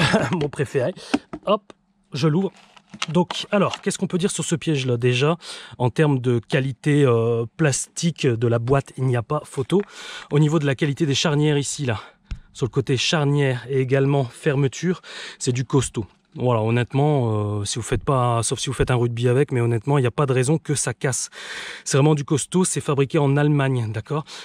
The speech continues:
Celle-là, elle est fabriquée en Angleterre, et celle-là, je vous avoue que je ne sais pas. <laughs> Ah, faudrait que je me renseigne. Euh, je vous avoue que je ne sais pas.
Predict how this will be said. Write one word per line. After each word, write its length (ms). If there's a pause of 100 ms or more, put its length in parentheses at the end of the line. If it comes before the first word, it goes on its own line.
Celle-là, 300
elle 60
est 40
fabriquée 340
en 140
Angleterre, 520
et 120
celle-là, 380
je 140
vous 220
avoue 220
que 260 (400)
je 160
ne 100
sais 160
pas. 180
<laughs> 60 (160)
Ah, 160
faudrait 440
que 60
je 60
me 60
renseigne. 520
Euh, 460
je 120
vous 200
avoue 100
que 140
je 160
ne 60
sais 160
pas. 120